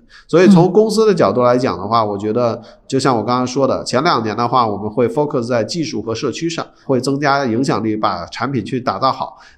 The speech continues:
Speaker 1: 那么不断地去壮大这个社区，让这个社区中的开发者成为我们的这个背书，就是有点像这种预售，把这种 idea、把这种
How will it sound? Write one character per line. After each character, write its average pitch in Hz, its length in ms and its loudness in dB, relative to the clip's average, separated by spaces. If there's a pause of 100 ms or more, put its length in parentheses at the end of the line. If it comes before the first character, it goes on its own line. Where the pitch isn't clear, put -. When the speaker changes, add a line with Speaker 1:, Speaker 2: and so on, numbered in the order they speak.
Speaker 1:
那 143 100 -2
么 127 320 4 (200)
不 156 120 2
断 226 120 4
地 190 80 0
去 175 140 -2
壮 233 180 0
大 170 140 0
这 127 80 -2
个 120 80 0
社 135 240 -2
区， 160 260 -4 (240)
让 170 200 2
这 180 100 0
个 170 80 0
社 196 180 2
区 202 140 -2
中 202 160 -2
的 185 80 -2
开 175 180 -2
发 165 160 2
者 123 220 -2
成 120 220 -6
为 151 120 -2
我 135 220 0
们 - 100 -12
的 113 120 -8
这 135 100 -4
个 123 140 -2
背 151 200 -2
书， 170 280 -4 (260)
就 143 100 2
是 131 100 4
有 151 120 6
点 165 140 4
像 165 180 2
这 170 100 4
种 123 160 0
预 185 160 0
售， 165 220 2
把 110 180 0
这 139 120 -2
种 127 320 -6
idea、 131 420 -2
把 110 140 0
这 127 100 -2
种 120 80 -6